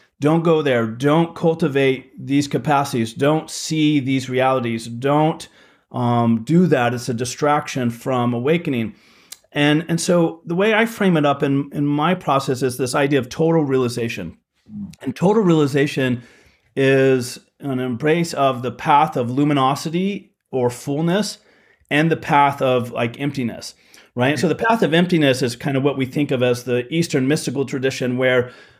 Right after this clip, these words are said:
you are dissolving all the veils of illusion,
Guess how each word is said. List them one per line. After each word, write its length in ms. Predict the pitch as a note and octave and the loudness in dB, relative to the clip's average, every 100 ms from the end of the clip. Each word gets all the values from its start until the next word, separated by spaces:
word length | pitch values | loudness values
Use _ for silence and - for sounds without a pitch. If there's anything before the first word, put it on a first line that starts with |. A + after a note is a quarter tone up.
| _ | _
you 600 | C3+ C#3 D#3 D#3+ D#3 D3+ | -6 2 4 6 4 2
are 160 | C#3+ C3 | 0 0
dissolving 800 | C3 A#2+ D3 E3 D#3+ D#3 C#3+ - | -2 0 2 4 2 2 0 -2
all 340 | C#3+ D#3 D#3+ | 0 4 4
the 120 | D#3 B2+ | 2 0
veils 420 | C3+ C#3+ C#3 C3+ | 2 4 2 0
of 100 | A#2+ | -2
illusion, 640 | B2 C3 C3 A2 F#2 G2 | 0 0 -2 -6 -10 -14